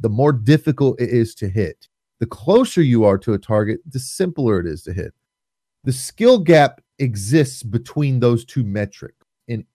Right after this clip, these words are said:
any game that is a shooter, okay? When you extend distance,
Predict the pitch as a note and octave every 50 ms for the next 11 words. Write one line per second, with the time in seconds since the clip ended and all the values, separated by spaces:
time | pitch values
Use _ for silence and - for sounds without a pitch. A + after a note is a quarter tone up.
0 | _ - C#3 D#3 E3+ F3+ F3 D3+ C#3 C#3+ B2+ B2 A#2+ A#2 G#2+ A2+ G#2 G#2 G2 F#2+
1 | F#2+ - - - - A#2 G#2 - - - - _ _ _ _ _ _ _ _ _
2 | _ _ - - - - A2+ A2+ G#2+ G#2 _ _ _ _ _ _ _ _ _ _
3 | _ - A2 A#2 B2 C#3+ F#3 G#3+ A3 G#3+ F#3 - _ _ _ - B2+ B2+ - -
4 | - - - - - E3+ F3+ F#3 F3+ F3 E3 C#3 D#3 D#3+ D#3 - - - F#2+ E2
5 | D#2 - _ -